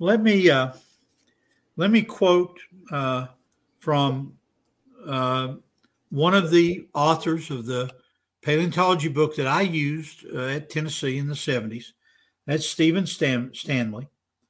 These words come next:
In seventy-nine, he wrote a book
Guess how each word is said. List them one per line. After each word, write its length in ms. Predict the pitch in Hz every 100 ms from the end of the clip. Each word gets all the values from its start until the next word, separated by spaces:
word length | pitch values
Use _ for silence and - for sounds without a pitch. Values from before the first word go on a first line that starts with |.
| _ _ _ _ _ _ _ _ -
In 320 | 151 147 143
seventy-nine, 1000 | - - 196 247 226 202 139 120 165 - 151
he 160 | 147
wrote 260 | 175 170 180
a 40 |
book 500 | 147 131 131 135 -